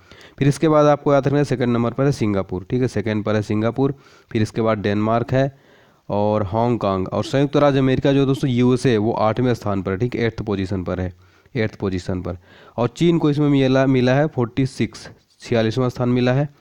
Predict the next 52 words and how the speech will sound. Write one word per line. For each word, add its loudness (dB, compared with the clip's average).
और -2
भारत 2
दोस्तों 0
पहली 2
बार 4
दक्षिण -2
एशिया 0
में 0
शीर्ष 0
स्थान -2
पर 0
है 2
और 0
ब्रिक्स -2
देशों -2
में 0
तीसरे -2
स्थान -6
पर -6
है, -8
ठीक -2
है। 2
तो 0
यहाँ 4
पे -2
दोस्तों 2
आपको 0
इंडिया 2
की 2
रैंकिंग 2
याद 4
रखनी 0
है, 2
सेवेंटी 0
सेवंथ 0
नंबर 0
पर 0
है, 2
ठीक -2
है, -4
लास्ट 0
ईयर 0
हंड्रेड -2
था। 0
और -4
टॉप 4
याद 4
रखना 2
सिंग-, 0
अ, 0
न्यूजीलैंड 2
है। 2